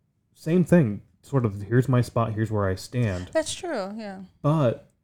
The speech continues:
Speaker 1: being close, you would see that it's not just standing. They're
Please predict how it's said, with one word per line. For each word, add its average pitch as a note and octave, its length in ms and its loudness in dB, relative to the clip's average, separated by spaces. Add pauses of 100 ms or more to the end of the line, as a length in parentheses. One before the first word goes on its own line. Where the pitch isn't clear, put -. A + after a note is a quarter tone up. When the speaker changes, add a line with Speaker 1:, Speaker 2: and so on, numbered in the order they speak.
Speaker 1:
being A#2+ 300 0
close, C3+ 500 -2
you A#2+ 120 -12
would G#2 180 -10
see C3+ 380 -14
that G#2 380 -8 (560)
it's A#2 200 -12
not D3+ 160 -8
just - 220 -6
standing. G#2+ 520 -2
They're G2+ 260 -6